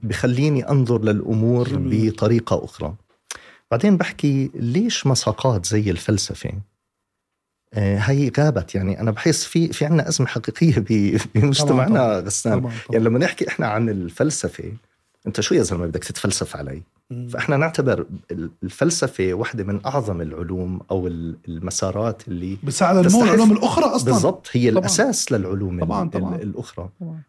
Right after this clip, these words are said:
Speaker 1: لكن إحنا لما نيجي نحكي بثقافتنا، "شو بتتفلسف علي؟" فإحنا بنعتبر إحنا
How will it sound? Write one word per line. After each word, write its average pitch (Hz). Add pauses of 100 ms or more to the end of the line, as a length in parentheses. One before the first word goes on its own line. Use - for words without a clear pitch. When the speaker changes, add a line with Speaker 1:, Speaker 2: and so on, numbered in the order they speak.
Speaker 1:
لكن 151
إحنا 175
لما 135
نيجي 139
نحكي 143
بثقافتنا، 110
"شو 117
بتتفلسف 165
علي؟" 120
فإحنا -
بنعتبر 117
إحنا 95